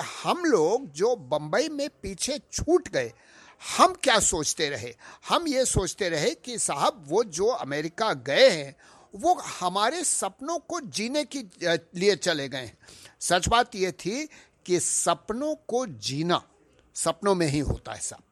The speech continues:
सपनों को जीने के लिए सपने देखना ज़रूरी है, मगर वो सारी बातें जो आप सपने में देख रहे हैं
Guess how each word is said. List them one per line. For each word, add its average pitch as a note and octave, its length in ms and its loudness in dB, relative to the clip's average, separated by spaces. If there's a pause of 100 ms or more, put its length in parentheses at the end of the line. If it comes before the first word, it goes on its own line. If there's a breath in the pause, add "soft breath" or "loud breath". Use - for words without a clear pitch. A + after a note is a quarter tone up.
(800 soft breath)
सपनों C4 400 4
को B3+ 200 4
जीने E3+ 400 -2
के E3+ 220 -6
लिए F3+ 340 2 (400 soft breath)
सपने - 520 -2
देखना D#3 680 0
ज़रूरी G3+ 460 2
है, A#2+ 180 -4 (300 soft breath)
मगर F3+ 320 2
वो A3 180 2
सारी G3 460 0
बातें G3+ 500 -2
जो F#3 220 4
आप F#3+ 440 -4
सपने F#3 420 -4
में D#3+ 200 -2
देख D3 260 -4
रहे C#3+ 280 -2
हैं G#3+ 220 0